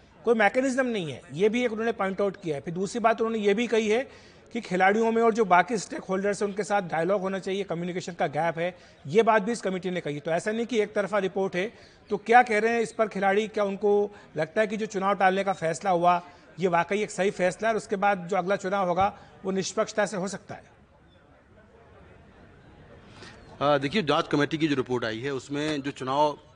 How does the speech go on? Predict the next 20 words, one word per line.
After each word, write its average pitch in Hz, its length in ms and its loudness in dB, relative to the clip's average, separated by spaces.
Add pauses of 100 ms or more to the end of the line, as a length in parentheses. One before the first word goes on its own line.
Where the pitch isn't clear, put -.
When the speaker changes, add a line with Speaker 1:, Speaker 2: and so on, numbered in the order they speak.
(120)
Speaker 2:
था 143 120 2
भारतीय 127 280 -2
कुश्ती 143 220 -10
संघ 131 220 -8
का, 151 60 -4
उसको 139 120 -6
टाल 143 220 0
दिया 131 180 -4
गया 117 160 -4
है 160 180 -6
और 135 220 0
अब 139 180 -2
एक, 139 260 -2 (440)
अ, 135 80 -6
कमेटी 151 400 0
बनेगी 175 320 0
जो, 156 400 -2 (120)
अ, 143 240 0
चुनाव 143 280 -4
करवाएगी 131 520 -2